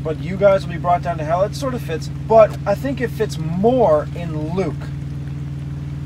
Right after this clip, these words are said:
because he's saying, "Whatsoever city you enter, and they receive you not, go your ways into the streets of the same city, even the very dust of the city which clings on us, we do wipe off against you notwithstanding.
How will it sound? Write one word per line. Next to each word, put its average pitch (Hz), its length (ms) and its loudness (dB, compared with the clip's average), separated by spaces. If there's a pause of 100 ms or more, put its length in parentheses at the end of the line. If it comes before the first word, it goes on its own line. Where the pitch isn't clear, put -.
(180)
because 202 360 -2
he's 220 200 -4
saying, 160 640 -2 (580)
"Whatsoever 233 380 0
city 233 280 -2
you 214 160 0
enter, 180 460 -2
and 190 240 -4
they 208 160 2
receive 220 460 -2
you 202 120 -2
not, 185 600 0 (160)
go 214 200 4
your 226 220 2
ways 202 320 2
into 185 180 -6
the - 100 -6
streets 208 280 -6
of - 60 -8
the - 60 -6
same 214 240 -4
city, 202 240 -6
even 190 180 -6
the 175 60 -4
very 175 200 -4
dust 214 260 -4
of - 40 -6
the 220 80 -2
city 214 180 -6
which 196 200 -6
clings 214 340 -4
on 196 160 0
us, 190 240 -2
we - 100 -8
do 165 160 -6
wipe 214 300 2
off 240 240 2
against 202 400 -2
you 196 60 -4
notwithstanding. 185 680 -4